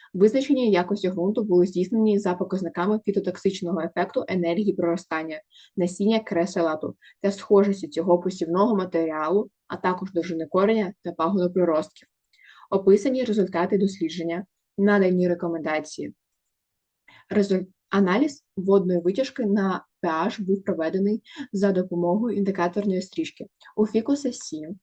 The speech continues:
хлорофітом п'ять і п'ять, універсальний шість. Вода мала П Аш вісім. Закладка досліду біотестування. П-, день перший.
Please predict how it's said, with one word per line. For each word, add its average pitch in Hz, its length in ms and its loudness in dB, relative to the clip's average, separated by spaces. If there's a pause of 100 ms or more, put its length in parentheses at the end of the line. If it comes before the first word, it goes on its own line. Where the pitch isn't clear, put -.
(140)
хлорофітом 196 640 0
п'ять 185 300 0
і 165 60 0
п'ять, 160 400 -4 (300)
універсальний 208 880 2
шість. - 460 -8 (360)
Вода 185 300 2
мала 254 300 -2
П 226 120 -4
Аш 180 320 -4
вісім. - 380 -12 (1600)
Закладка 196 800 -2
досліду 185 400 0
біотестування. 170 1000 -4 (600)
П-, - 160 -6
день 185 260 0
перший. 165 540 -6